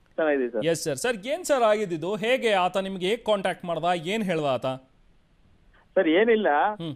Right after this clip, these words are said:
Speaker 1: ನಾನು ಮತ್ತೆ ನನ್ ಕೊಲೀಗ್ ಒಬ್ರು,
Speaker 2: ಹ್ಮ್.
Speaker 1: ನನ್ ಪರ್ಸನಲ್ಸ್.
Speaker 2: ಹ್ಮ್.
Speaker 1: So ಆನ್‌ಲೈನ್ ವಿಡಿಯೋ ಕಾಲ್ ಇತ್ತು.
Speaker 2: ಹ್ಮ್.
Speaker 1: ವಿಡಿಯೋ ಕಾಲ್ ಅಲ್ಲಿ ಮಾತಾಡ್ತಾ ಇದ್ವಿ.
Speaker 2: ಓಕೆ.
Speaker 1: ಸ್ವಲ್ಪ ಪರ್ಸನಲ್ ಆಗಿತ್ತು.
Speaker 2: ಓಕೆ.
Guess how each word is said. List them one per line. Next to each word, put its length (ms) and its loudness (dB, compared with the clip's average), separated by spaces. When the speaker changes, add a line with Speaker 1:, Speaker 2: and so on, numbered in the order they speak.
Speaker 1:
ನಾನು 400 0
ಮತ್ತೆ 320 0
ನನ್ 180 -4
ಕೊಲೀಗ್ 380 -2
ಒಬ್ರು, 380 2
Speaker 2:
ಹ್ಮ್. 200 -8
Speaker 1:
ನನ್ 120 -2
ಪರ್ಸನಲ್ಸ್. 680 0
Speaker 2:
ಹ್ಮ್. 380 -12
Speaker 1:
So 120 4
ಆನ್‌ಲೈನ್ 600 0
ವಿಡಿಯೋ 200 0
ಕಾಲ್ 180 0
ಇತ್ತು. 220 -4
Speaker 2:
ಹ್ಮ್. 480 -12
Speaker 1:
ವಿಡಿಯೋ 200 2
ಕಾಲ್ 140 0
ಅಲ್ಲಿ 140 -2
ಮಾತಾಡ್ತಾ 340 0
ಇದ್ವಿ. 320 0
Speaker 2:
ಓಕೆ. 240 -6
Speaker 1:
ಸ್ವಲ್ಪ 200 -4
ಪರ್ಸನಲ್ 380 -2
ಆಗಿತ್ತು. 520 0
Speaker 2:
ಓಕೆ. 300 -8